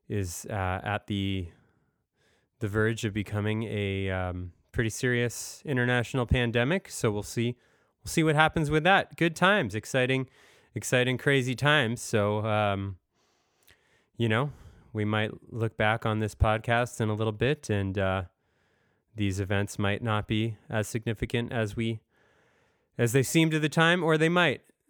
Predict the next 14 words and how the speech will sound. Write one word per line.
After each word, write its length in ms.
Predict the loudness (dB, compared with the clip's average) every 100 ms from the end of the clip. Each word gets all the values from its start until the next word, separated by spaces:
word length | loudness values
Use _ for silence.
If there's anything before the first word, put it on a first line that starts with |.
| -20
So 460 | -18 -2 0 2 -2
we'll, 220 | -4 -4
we'll 160 | -4 -6
see 220 | -2 -2
how 160 | 0 0
it 100 | 0
goes. 360 | 0 0 -2
But 280 | -4 -2 -2 -4
anyway, 440 | -2 0 2 0 -2 -8 _ _ _ _ _ _ _ _ _ _ _ _ _ _ _ _ _ _ _ _ _ _ _ _ -6
I'm 140 | -2 -2
still 240 | 2 4
really 220 | 4 2
excited 340 | 2 2 2 4
about, 300 | 2 2